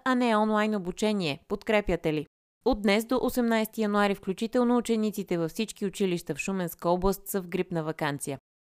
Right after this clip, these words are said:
В такава са и в област Бургас от вчера до седемнайсети януари, а в Стара Загора грипна епидемия е обявена за периода седемнайсети-двайсет и трети януари. Експерти очакват грипната вълна да приключи в края на февруари.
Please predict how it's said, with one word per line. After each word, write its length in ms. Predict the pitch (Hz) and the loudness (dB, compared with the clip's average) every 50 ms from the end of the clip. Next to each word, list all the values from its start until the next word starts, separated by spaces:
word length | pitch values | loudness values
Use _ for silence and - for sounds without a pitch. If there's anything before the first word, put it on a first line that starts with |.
| _ _ | _ _
В 60 | - - | -14 -10
такава 340 | - - 165 160 156 151 | -6 -2 0 0 0 0
са 180 | 165 - 226 233 | -2 0 0 0
и 80 | 240 226 | 0 2
в 80 | - | 2
област 500 | 220 196 185 165 175 147 147 - - - - | 4 4 4 4 2 0 0 -2 -10 -14 -10
Бургас 520 | 190 170 170 165 160 170 170 180 175 - - - | -4 0 0 2 4 4 4 4 4 2 -2 -4
от 160 | 175 165 - | -4 -4 -6
вчера 400 | - - - 185 170 165 165 165 | -10 -8 -2 0 0 2 0 -2
до 140 | 147 151 147 | -4 -6 -8
седемнайсети 640 | - 165 160 165 160 165 170 180 196 196 - - 202 | -6 -6 -4 -4 -4 -2 -2 -2 -4 -4 -4 -4 -2
януари, 440 | 180 170 170 170 165 170 180 226 240 _ _ _ - | -2 0 2 2 2 2 2 0 -2 _ _ _ -8
а 120 | - 165 | -6 -6
в 60 | - - | -6 -4
Стара 320 | - - 147 147 160 175 | -2 -2 0 0 0 0
Загора 380 | 185 214 214 208 240 247 262 247 | -2 -2 0 4 4 4 4 4
грипна 360 | 220 226 240 - 233 220 214 | 2 0 -2 0 0 0 0
епидемия 480 | 202 - 196 175 196 214 226 233 226 | 0 0 -2 0 0 0 2 2 2
е 40 | 214 | 2
обявена 520 | 196 175 156 180 175 160 175 190 214 226 214 | 2 2 2 0 0 2 2 2 2 0 0
за 120 | 190 185 | -2 -2
периода 440 | - 170 160 160 170 175 175 202 226 | -2 0 0 2 2 0 0 0 -2
седемнайсети-двайсет 1000 | - - 180 185 175 165 160 156 160 - - 226 190 170 170 165 165 - 196 - | -4 -4 -6 -4 -4 -4 -4 -4 -6 -6 -6 -8 -4 0 0 0 0 -2 -6 -10
и 60 | 202 | -10
трети 340 | - - 165 160 156 - 175 | -6 -2 -2 -2 -2 -2 -2
януари. 460 | 175 165 160 160 156 151 151 143 147 - _ _ _ _ _ _ _ _ _ - | -2 0 0 0 2 2 2 0 -2 -6 _ _ _ _ _ _ _ _ _ -6
Експерти 480 | - 233 - - - 254 240 226 - 240 | -4 -4 -2 0 2 2 2 2 2 -2
очакват 440 | 226 - 233 226 226 - - 208 208 | 0 2 2 0 0 0 -4 -6 -4
грипната 440 | 190 196 196 190 180 170 - 175 | -2 -4 -2 -2 -4 -4 -2 -2
вълна 300 | 165 165 170 170 185 208 | 0 0 0 0 0 0
да 100 | 220 240 | 0 0
приключи 460 | 214 - 175 165 - 185 196 196 226 208 | 0 -2 -4 -4 -2 -2 -2 0 -2 -4
в 80 | - | -4
края 280 | - - 185 180 175 175 | -4 -2 0 0 0 0
на 80 | 170 | -2
февруари. 540 | 160 - 160 156 160 165 165 156 156 147 147 | -4 -6 -6 -4 0 2 2 2 2 0 -4